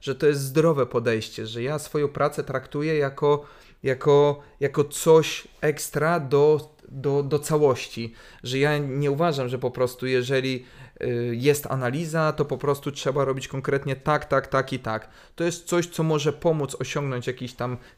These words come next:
cel, ale nie jest to, y, coś, co,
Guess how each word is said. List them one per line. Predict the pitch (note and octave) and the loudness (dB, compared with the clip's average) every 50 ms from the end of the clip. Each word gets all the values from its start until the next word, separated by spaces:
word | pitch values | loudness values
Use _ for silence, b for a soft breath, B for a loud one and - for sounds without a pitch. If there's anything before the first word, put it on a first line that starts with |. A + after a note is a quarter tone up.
| B | B
cel, | - - - C#3+ E3 G3+ A3 - | -6 0 2 4 4 4 2 0
ale | - C#3+ C#3+ C#3+ | 0 2 2 2
nie | D3 D3+ D#3+ E3+ F3 | 4 2 2 2 2
jest | E3+ D#3 C#3+ - - | 2 0 -2 -4 0
to, | - D3+ D3+ D3+ C#3+ C#3+ B B B B B B _ - | 4 6 6 6 4 0 B B B B B B _ -12
y, | - A#2+ A2+ - - - - - - - | -12 -12 -12 -14 -16 -18 -18 -18 -18 -8
coś, | - - E3 D#3 D3+ - | 2 4 4 4 4 0
co, | - - - D#3 D3+ D3 C#3+ C#3+ C#3+ C#3 C#3+ C#3+ | -4 2 4 6 8 8 8 6 6 4 4 2